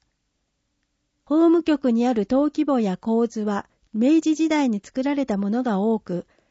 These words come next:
実際の状況と異なることがあります。地籍調査を通して正確なものに改めることで、大規模災害が起きた際の迅速な復旧や、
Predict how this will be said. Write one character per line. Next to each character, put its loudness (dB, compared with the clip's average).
実 0
際 0
の 2
状 2
況 -2
と -2
異 -2
な 2
る 0
こ -4
と 0
が -2
あ -2
り -4
ま -4
す。 -20
地 -20
籍 0
調 0
査 -2
を -2
通 -2
し -12
て -6
正 -2
確 -4
な 0
も 2
の 2
に 2
改 -4
め 2
る -2
こ -6
と -4
で、 -6
大 2
規 -2
模 0
災 -2
害 -2
が -2
起 -6
き -20
た -4
際 -4
の -2
迅 0
速 -2
な 0
復 -4
旧 -2
や、 -4